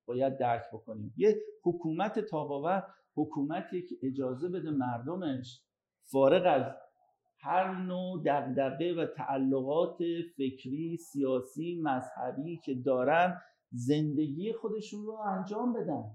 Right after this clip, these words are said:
نباید به زندگی خصوصی اونها ما ورود پیدا بکنیم اگر می‌خوایم تاب‌آور بمونیم. و این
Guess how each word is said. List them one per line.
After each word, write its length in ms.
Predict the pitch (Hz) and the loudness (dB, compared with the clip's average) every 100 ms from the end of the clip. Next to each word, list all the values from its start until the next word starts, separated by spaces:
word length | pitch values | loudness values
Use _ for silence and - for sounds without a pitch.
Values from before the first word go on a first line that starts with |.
| - _ _ _ _ | -16 _ _ _ _
نباید 720 | 131 185 220 254 240 196 - | -2 0 6 6 8 4 4
به 160 | 165 139 | 2 0
زندگی 560 | 147 156 147 139 143 147 | 0 -2 -2 -2 -4 -6
خصوصی 640 | - 143 - 139 - 147 | -4 -6 -2 -4 -2 -2
اونها 360 | 139 135 131 131 | 2 2 2 2
ما 160 | 131 | 2
ورود 460 | 123 131 127 127 - | 0 -2 -2 -2 -6
پیدا 280 | 113 117 113 | -6 -4 -6
بکنیم 540 | 110 - 110 98 - _ _ _ _ - | -8 -12 -14 -12 -16 _ _ _ _ -8
اگر 320 | 143 160 147 | -2 2 2
می‌خوایم 300 | 139 143 135 | 2 2 2
تاب‌آور 580 | 135 127 123 120 113 110 | 2 0 0 0 0 0
بمونیم. 520 | 113 107 107 107 - - | -2 -4 -4 -6 -14 -6
و 80 | 165 165 - | -4 -4 -4
این 480 | 214 202 156 - | -2 0 0 0